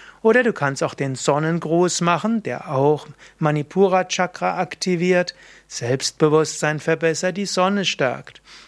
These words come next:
Oder du kannst auch in den Yoga Asanas,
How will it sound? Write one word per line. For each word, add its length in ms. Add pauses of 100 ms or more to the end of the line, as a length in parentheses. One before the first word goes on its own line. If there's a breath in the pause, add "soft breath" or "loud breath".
(120)
Oder 160
du 100
kannst 400
auch 140
in 80
den 160
Yoga 640
Asanas, 600